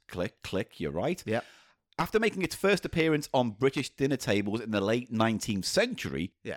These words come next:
Speaker 1: H P sauce went on to become an icon of British culture. It was the best-selling brand of brown sauce in the U K in two thousand and five, with seventy-three point eight percent of the retail market. It's the Coca-Cola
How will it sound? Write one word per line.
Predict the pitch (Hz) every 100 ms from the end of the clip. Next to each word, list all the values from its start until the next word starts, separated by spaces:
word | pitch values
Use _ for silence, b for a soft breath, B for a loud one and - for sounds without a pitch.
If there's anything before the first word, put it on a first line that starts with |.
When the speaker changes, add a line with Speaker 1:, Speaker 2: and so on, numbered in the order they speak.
| -
Speaker 1:
H | 165 180 -
P | 180
sauce | - 113 107 -
went | 135
on | 139
to | 120
become | 120 110 107
an | -
icon | 147 165 - 90
of | 95 92
British | - 104 - 95
culture. | - 143 - 90 76 b b b b
It | 165
was | 151
the | - 113
best-selling | 185 208 - 190 170 131
brand | 131 127 131 117
of | 95
brown | 131 131
sauce | 120 120 113 -
in | 123 104
the |
U | 92 98
K | - 90 90
in | 87
two | 92
thousand | 95 87 87
and | 82
five, | - 98 101
with | 92 87
seventy-three | 165 185 175 147 139 127
point | - 104 -
eight | 147 220
percent | 143 117 107 101
of | -
the | 110
retail | 98 95 - 92 87
market. | 92 104 104 - 69 - -
It's | -
the | 110
Coca-Cola | 147 147 110 156 165 95